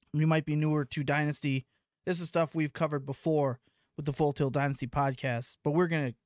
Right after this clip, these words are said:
cover it again today, at least a little bit, just to get, get some A D P content out there for all of you degenerates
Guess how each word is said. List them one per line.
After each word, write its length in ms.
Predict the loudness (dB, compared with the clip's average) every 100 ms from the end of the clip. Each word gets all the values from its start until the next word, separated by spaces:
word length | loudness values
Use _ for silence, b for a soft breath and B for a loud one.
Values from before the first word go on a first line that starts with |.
| _
cover 320 | -2 -2 0 -2
it 80 | -4
again 600 | -6 -2 2 4 2 0 _ _ _ _ _ _ _ -4
today, 720 | -4 0 2 4 2 -2 -8 _ _ _ _ _ _ _ _ _ -4
at 120 | 0
least 200 | 2 2
a 60 | 2
little 240 | 2 2
bit, 200 | 0 -6
just 180 | -4 -4
to 80 | -2
get, 300 | 2 2 2 _ _ _ _ _ _ _ _ 0
get 220 | 2 2
some 440 | 0 0 4 4 0 2
A 160 | 4
D 160 | 4 0
P 320 | 0 0 0
content 580 | 0 2 4 4 2 2
out 220 | 2 2
there 240 | 2 2 0
for 480 | -2 0 0 -2 -6
all 260 | 2 4 4
of 100 | 2
you 160 | -2
degenerates 960 | 0 0 2 2 2 2 -2 -8 -14 -16